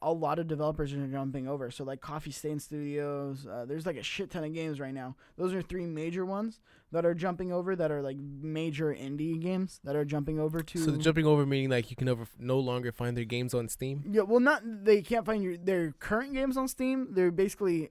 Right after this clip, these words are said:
Speaker 2: Oh, they're new
Speaker 1: "Hey, this is
Speaker 2: games.
Speaker 1: our release date. This is when we're releasing it on Steam," right? F-, they came out, Epic announced their store, and they went, "Oh, never mind, cancel that release date. We're gonna launch over there."
Speaker 2: Ooh.
Speaker 1: A-,
Speaker 2: Ooh.
Speaker 1: and the r-, big reason why is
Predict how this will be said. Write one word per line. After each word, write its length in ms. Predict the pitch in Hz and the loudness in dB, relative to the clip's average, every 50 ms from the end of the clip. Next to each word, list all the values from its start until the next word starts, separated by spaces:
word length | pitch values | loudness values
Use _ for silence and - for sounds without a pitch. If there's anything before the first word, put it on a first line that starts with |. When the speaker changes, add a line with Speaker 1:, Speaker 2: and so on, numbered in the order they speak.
| - | -4
Speaker 2:
Oh, 100 | - 120 | -4 -2
they're 140 | 117 110 104 | -2 0 0
new 120 | 104 113 214 | 0 4 8
Speaker 1:
"Hey, 140 | 226 208 | 10 10
this 140 | 196 214 254 | 8 8 4
is 60 | 196 | 4
Speaker 2:
games. 80 | 277 285 | 6 6
Speaker 1:
our 120 | 254 220 | 8 8
release 400 | 208 190 175 175 180 208 - - | 6 6 4 2 0 0 -2 -4
date. 300 | - 262 277 294 - 175 180 | -4 -4 -4 -4 -6 -4 -6
This 160 | 180 170 - | -6 -4 -4
is 80 | 180 175 | -4 -4
when 160 | 175 175 170 | -2 0 2
we're 80 | 170 165 | 2 2
releasing 400 | 156 151 160 156 151 - 170 151 | 2 2 2 0 0 -2 -2 -2
it 40 | 143 | -2
on 140 | 135 131 127 | -2 -4 -6
Steam," 400 | - - - 151 139 127 113 110 | -6 -6 -4 -4 -4 -4 -4 -6
right? 180 | 123 147 - - _ _ - - - _ _ _ - | -6 -8 -8 -10 _ _ -20 -20 -20 _ _ _ -20
F-, 120 | - - - - | -20 -20 -20 -10
they 180 | - 170 175 165 | -4 -2 0 0
came 240 | 147 - 185 170 170 | 0 0 -2 0 2
out, 240 | 170 175 180 - - _ _ - | 2 2 0 0 -2 _ _ -2
Epic 320 | - - - 170 135 - | 0 0 0 0 0 -2
announced 340 | 156 156 160 156 156 151 - | -2 -2 0 -2 -2 -2 -2
their 160 | 156 143 139 | -2 -2 -2
store, 340 | 135 - - 165 165 185 214 | -4 -2 0 2 4 4 2
and 120 | 202 165 | 2 0
they 60 | 151 147 | 0 0
went, 200 | 147 139 131 - _ _ _ _ _ _ _ _ _ - | -2 -2 -4 -8 _ _ _ _ _ _ _ _ _ 0
"Oh, 160 | 180 180 175 | 2 2 2
never 160 | 175 175 170 | 2 0 -2
mind, 200 | 165 156 151 151 | -2 -2 -2 -4
cancel 300 | - - 185 170 - 190 | -2 -2 -4 -2 -2 0
that 140 | 185 165 127 | 0 2 2
release 320 | 139 151 156 156 156 - - | 2 0 0 -2 -2 -2 -2
date. 160 | 190 185 175 | -2 -2 0
We're 160 | 151 156 156 | -2 -2 -2
gonna 200 | 151 147 135 127 | -2 -2 -2 -4
launch 320 | 127 127 123 123 123 - | -6 -6 -6 -8 -8 -10
over 200 | 117 101 95 87 | -10 -10 -10 -10
there." 200 | 80 76 73 - - - - _ _ _ _ _ _ _ _ _ _ _ _ _ _ 110 | -10 -12 -12 -14 -18 -20 -20 _ _ _ _ _ _ _ _ _ _ _ _ _ _ -8
Speaker 2:
Ooh. 720 | 107 117 120 113 107 104 101 98 95 95 95 95 92 - - - - - - _ _ _ _ _ _ _ _ _ _ _ _ _ _ _ - - - | -4 -2 -2 0 0 0 0 -2 -2 -2 -2 -4 -6 -8 -10 -16 -20 -20 -20 _ _ _ _ _ _ _ _ _ _ _ _ _ _ _ -20 -12 -4
Speaker 1:
A-, 60 | 135 | 0
Speaker 2:
Ooh. 380 | 147 156 165 156 135 123 113 - | 4 6 6 6 6 4 2 2
Speaker 1:
and 300 | 185 196 202 190 185 185 | 2 4 4 2 2 0
the 80 | 196 196 | 0 0
r-, 220 | 180 180 185 196 | 0 0 -2 2
big 240 | 170 160 233 233 214 | 6 6 8 8 6
reason 400 | 226 240 233 196 190 202 170 170 | 6 2 0 0 0 -2 -2 0
why 280 | 180 202 240 294 285 254 | 2 4 4 6 4 4
is 440 | 226 170 165 180 175 160 147 - | 2 2 2 2 2 0 -2 -4